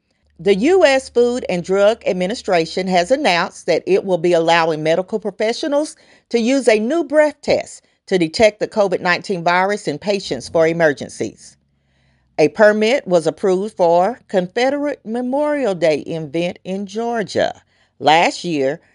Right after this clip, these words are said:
their two thousand twenty-one application was denied due to, quote, "a clear and present danger to public health or safety." And I wonder what changed this year.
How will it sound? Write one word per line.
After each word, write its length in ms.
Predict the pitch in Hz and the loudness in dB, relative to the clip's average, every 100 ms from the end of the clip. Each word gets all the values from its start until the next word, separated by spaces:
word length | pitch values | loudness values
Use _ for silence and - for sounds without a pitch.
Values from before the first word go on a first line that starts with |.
| _ _ | _ _
their 160 | 160 | 0
two 220 | 151 233 214 | 0 -4 2
thousand 420 | 180 170 170 160 | 2 2 -2 -8
twenty-one 520 | 185 160 156 226 359 | -6 -6 -4 -4 -4
application 680 | - 165 165 156 180 160 165 | -2 -4 -4 -2 -2 -2 -4
was 160 | 160 151 | -2 -2
denied 600 | 160 156 160 160 151 147 | -4 -2 0 2 0 -2
due 160 | 180 180 | -4 -2
to, 100 | 156 | -2
quote, 400 | - 214 214 - | -2 0 0 -2
"a 100 | - 156 | -6 -6
clear 360 | - 226 220 - | -4 0 0 -2
and 180 | 160 156 | -8 -6
present 400 | 190 165 127 147 | -4 -4 -4 0
danger 560 | 175 214 220 220 240 247 _ _ _ | 2 2 -2 -2 -4 -6 _ _ _
to 160 | - 156 | -2 -2
public 440 | - 185 190 185 | 2 0 0 -6
health 300 | 202 170 170 _ - | -2 -2 -2 _ -8
or 140 | 160 | -8
safety." 580 | - 165 131 104 - 117 | -4 -2 -2 -4 -10 -8
And 160 | 135 110 | -8 -6
I 160 | 143 | -6
wonder 500 | 135 139 180 196 196 | -6 -4 -4 -4 -6
what 280 | 190 170 160 | -4 -4 -4
changed 560 | - 165 156 147 - - | -4 -4 -4 -6 -12 -8
this 320 | 131 - 107 | -8 -8 -8
year. 320 | 95 - | -10 -10